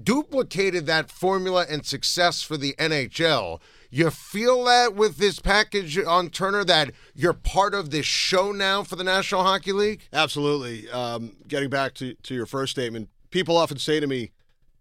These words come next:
Speaker 2: "Hockey's your best sport or most exciting sport."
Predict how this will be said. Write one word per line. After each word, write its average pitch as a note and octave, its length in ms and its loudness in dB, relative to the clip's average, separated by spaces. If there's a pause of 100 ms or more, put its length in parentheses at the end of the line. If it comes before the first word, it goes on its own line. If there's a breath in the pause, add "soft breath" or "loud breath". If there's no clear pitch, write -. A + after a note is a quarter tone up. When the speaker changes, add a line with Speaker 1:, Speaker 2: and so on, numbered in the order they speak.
(320)
Speaker 2:
"Hockey's D3+ 440 -4
your B2+ 300 -8
best D3+ 240 0
sport C#3+ 400 -2
or G#2 340 -12
most D3 280 -2
exciting C#3+ 420 -2
sport." B2+ 400 -6